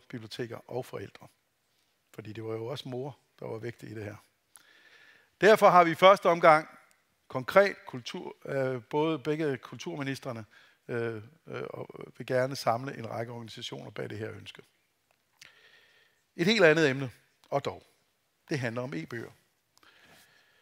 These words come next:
I før-, første januar to tusind og atten blev det igen muligt at låne rigtig mange af de danskudgivne e-bøger på bibliotekerne. Der er også Gyldendal, Modtryk og Gad igen ville sælge deres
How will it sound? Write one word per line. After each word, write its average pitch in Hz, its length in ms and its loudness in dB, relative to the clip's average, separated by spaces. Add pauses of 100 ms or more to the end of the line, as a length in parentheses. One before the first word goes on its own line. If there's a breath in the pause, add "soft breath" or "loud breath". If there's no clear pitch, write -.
(380 soft breath)
I 160 140 -4
før-, 170 380 4
første 202 340 6
januar 175 300 4
to 208 220 -4
tusind 170 300 -6
og 131 60 6
atten 156 260 2
blev 139 140 -4
det 135 60 -2
igen 156 320 0
muligt 151 260 -4
at 139 60 4
låne 123 220 -2
rigtig 175 320 0
mange 123 400 -2
af 131 140 -6
de 120 60 -10
danskudgivne 120 840 -4 (200)
e-bøger 131 400 -6
på 117 140 -12
bibliotekerne. 110 640 -14 (720)
Der 131 80 2
er 123 40 4
også 123 320 -2 (180)
Gyldendal, 165 500 -2
Modtryk 139 540 -4
og 113 140 -16
Gad 160 240 2 (260)
igen 139 420 -8
ville 127 160 -12
sælge 131 360 -8
deres 110 340 -10